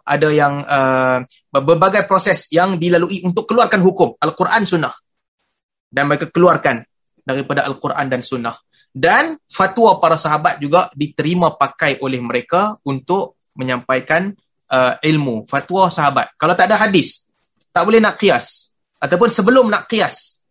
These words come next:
sebelum nak bandingkan situasi dalam hukum tu dengan apa yang disebut dalam nas, sebelum tu lagi, sebahagian mereka akan merujuk kepada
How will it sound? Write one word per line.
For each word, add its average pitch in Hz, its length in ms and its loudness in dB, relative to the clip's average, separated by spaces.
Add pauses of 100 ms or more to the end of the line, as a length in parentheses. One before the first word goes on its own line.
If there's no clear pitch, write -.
(140)
sebelum 175 320 0
nak 143 160 -2
bandingkan 175 640 -2 (720)
situasi 175 760 -2
dalam 180 240 2
hukum 202 460 2
tu 277 320 0 (480)
dengan 180 320 2
apa 190 260 2
yang 185 140 0
disebut 175 340 0
dalam 170 220 2
nas, 175 320 -2
sebelum 233 400 2
tu 226 80 0
lagi, 180 320 0 (240)
sebahagian 147 480 -2
mereka 147 320 -2
akan 127 240 -4
merujuk 151 480 -2
kepada 151 480 -2